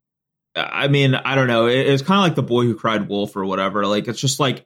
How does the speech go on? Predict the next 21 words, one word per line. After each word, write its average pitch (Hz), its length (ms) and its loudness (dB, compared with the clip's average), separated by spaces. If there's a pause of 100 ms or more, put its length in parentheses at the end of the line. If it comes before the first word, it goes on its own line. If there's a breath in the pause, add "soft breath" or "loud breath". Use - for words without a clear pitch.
Magic 180 300 0
players 208 240 2
just 180 160 -2
will 139 80 0
complain 135 340 2
about 123 200 2
literally 127 440 2
everything. 110 680 0 (500)
Um, 113 420 2
some 156 280 0
amount 185 260 2
of 143 100 0
change 147 520 2
isn't 131 320 0
good, 135 480 0
but 120 260 0
some 143 240 2
amount 147 240 2
of 127 80 -2
change 127 380 2
is 117 480 0